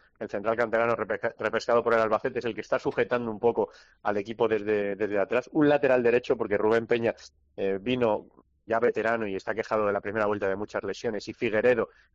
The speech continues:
el otro lateral derecho que llegó, no está cumpliendo con lo, con lo esperado. Y luego un delantero, porque sigue habiendo problemas con el gol, a pesar de tener a Miguel de la Fuente y a Diego García, que fueron trece y doce goles,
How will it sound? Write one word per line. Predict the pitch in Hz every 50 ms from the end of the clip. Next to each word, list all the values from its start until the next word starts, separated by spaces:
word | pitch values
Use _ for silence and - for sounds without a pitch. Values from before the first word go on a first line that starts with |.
| _ -
el | 95 95 104
otro | 104 113 113 107 107 107
lateral | 104 104 98 104 104 104
derecho | 101 101 107 101 - 95
que | 101 92
llegó, | 95 98 104 101 95
no | 101 113
está | 113 - - 113 104 98 - - _ _ _ _ _
cumpliendo | - 110 104 - 120 120 113 110 107
con | 104 107 104 101
lo, | 98 101 98 92 95 95
con | - 110 107
lo | 107 107
esperado. | - - - 107 110 120 127 151 - - - _ _ _ _
Y | - 127
luego | 123 123 143
un | 156 160
delantero, | 165 151 123 117 104 143 170 170 - - - _
porque | - 113 101 101 - 104 101 98 98 95 92
sigue | - - 127 113
habiendo | 117 113 120 123 120 110
problemas | 101 107 110 113 110 107 -
con | - 107
el | 104 101
gol, | 110 135 151 156 -
a | - 123 -
pesar | 120 110 - 131 131 151
de | 160 147
tener | 117 127 117 127 131 127
a | 110
Miguel | 107 104 104 117
de | 123 117
la | 110 107
Fuente | - 127 123 120 110
y | 110
a | 101
Diego | 101 107 110 117 110
García, | 101 98 - - 131 117 90
que | 95
fueron | - - 120 120 117 101 - _ _ _ _ _ _ _ -
trece | - 131 139 - - 123
y | 110
doce | 104 127 123 - 123
goles, | 110 107 123 120 107 95 - -